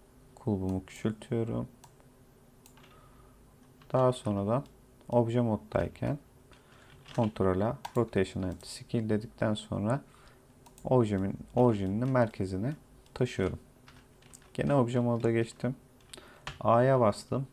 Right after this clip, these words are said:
Bütün face'leri seçti. Extrude, e, Alt E tuşuna basıp birazcık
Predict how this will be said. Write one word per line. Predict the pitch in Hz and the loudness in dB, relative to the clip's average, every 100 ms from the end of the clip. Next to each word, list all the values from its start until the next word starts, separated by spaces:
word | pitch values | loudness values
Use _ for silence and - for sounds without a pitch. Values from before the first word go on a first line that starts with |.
| - | -8
Bütün | 110 - 123 117 - - - - - - | -4 -2 -2 -4 -20 -20 -20 -20 -20 -20
face'leri | - 104 98 - 95 95 | -2 0 0 0 -2 -2
seçti. | - 113 104 - 107 135 - - - - - | -2 -2 -4 -4 -4 -4 -8 -20 -20 -20 -2
Extrude, | 135 135 - 127 123 113 - - - - - | 0 0 -4 -2 0 0 -6 -20 -20 -10 -6
e, | 98 - | -4 0
Alt | 110 120 120 - 123 | 6 6 4 0 2
E | 123 | 2
tuşuna | 123 - 98 98 | 0 -4 -2 0
basıp | 98 110 - - | -2 -6 -8 -4
birazcık | 127 107 95 139 | 2 4 2 -2